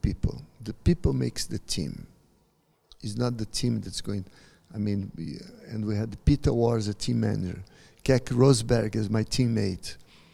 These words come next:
uh, Harv Poswaite, who was a fantastic engineer, design. And then Adrian Newey as a junior engineer, but already come <laughs> with some good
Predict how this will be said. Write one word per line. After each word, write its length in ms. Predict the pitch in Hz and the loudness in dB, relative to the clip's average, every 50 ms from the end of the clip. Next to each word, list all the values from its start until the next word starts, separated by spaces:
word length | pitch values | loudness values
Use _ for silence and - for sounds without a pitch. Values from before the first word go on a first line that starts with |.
| _ _ _ _ _ _ _ - - - | _ _ _ _ _ _ _ -20 -12 -8
uh, 240 | - 110 104 98 101 | -6 -4 -2 -2 -2
Harv 440 | 95 90 120 123 127 117 107 101 - | 0 2 4 4 4 4 2 0 2
Poswaite, 580 | - 131 127 117 - - - 113 110 104 - - | 4 6 6 6 4 0 0 -2 -2 -2 -2 -4
who 80 | 110 | -2
was 220 | 110 113 110 95 98 | -2 -2 -2 -2 -4
a 60 | 95 | -4
fantastic 720 | - - - - - - 113 110 107 - - - - - - - - - - - - _ _ _ _ - | -6 -8 -10 -8 -6 -4 -4 -4 -4 -6 -8 -10 -12 -14 -14 -16 -20 -20 -20 -20 -20 _ _ _ _ 0
engineer, 640 | - 120 127 113 101 101 98 101 98 101 95 95 92 | 2 2 2 2 0 -2 -2 -2 -2 -2 -4 -4 -4
design. 640 | - 101 95 90 104 107 101 98 92 90 - - 104 - _ _ _ _ _ - | -2 -2 -2 0 0 0 0 0 -2 -4 -6 -10 -12 -16 _ _ _ _ _ -8
And 200 | 156 107 104 101 | -6 -4 -2 0
then 320 | 117 113 123 123 117 113 110 | 2 2 2 2 0 0 -2
Adrian 600 | - 120 120 127 127 120 113 127 131 135 139 - | 2 2 2 2 2 2 0 0 2 2 0 -2
Newey 520 | - 131 123 123 127 127 139 139 - - | 0 2 2 4 4 2 2 0 -2 0
as 200 | - 113 104 95 | 0 0 2 2
a 80 | 113 107 | 0 -2
junior 520 | 98 104 117 131 139 139 143 139 143 147 - - - - - - - _ - | 2 6 8 8 8 8 8 6 4 2 -2 -8 -16 -20 -20 -20 -12 _ 2
engineer, 600 | 127 139 131 123 135 135 139 139 143 143 147 143 | 2 2 4 4 2 4 4 4 6 4 4 4
but 140 | 117 120 | 4 4
already 380 | 117 110 107 123 131 135 127 113 | 4 4 4 4 2 2 0 -4
come 320 | - - 139 117 131 123 | -2 0 0 2 2 2
<laughs> 40 | - | 0
with 140 | 160 - - | 0 -2 -2
some 300 | - - - 131 131 131 | -2 0 0 0 0 -2
good 240 | 127 - 135 143 | 0 0 0 0